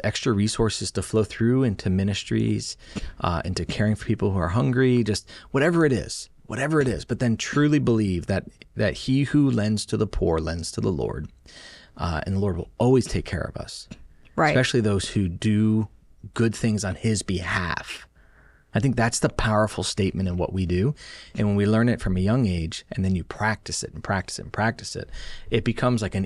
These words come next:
Speaker 1: easy motion, right?
Speaker 2: Yeah.
Speaker 1: And then as you see the ripple effect, it, it becomes even greater, right? Uh, so I'm, I'm, because our God, uh,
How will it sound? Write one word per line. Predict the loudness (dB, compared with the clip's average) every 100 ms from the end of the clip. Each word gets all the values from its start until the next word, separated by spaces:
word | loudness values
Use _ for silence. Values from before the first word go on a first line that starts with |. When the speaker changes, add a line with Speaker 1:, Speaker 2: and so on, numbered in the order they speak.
| 0
Speaker 1:
easy | 0 2 0 0 -2 -6 -20 -20 -20 -20 -20 -8
motion, | -2 0 -2 -8 -14 -20 -20 -20 -20 -20 -16 -4
right? | -2 -2 -6 -6
Speaker 2:
Yeah. | -2 -2 0
Speaker 1:
And | 2
then | 2
as | 0
you |
see | -2 0
the | 2
ripple | 2 2 -2
effect, | -2 -4 -2 -2
it, | -2
it | -2
becomes | 0 2 2 2
even | 2 2 2 -2 -12 _ _ 0
greater, | 2 4 0 -6 -12 -12 -12 -2
right? | 2 2 0 -8 -20 -20 _
Uh, | -4 0
so | 0
I'm, | 0
I'm, | 2 2 2
because | 0 -2 0
our | 4 4
God, | 4 4 4
uh, | 2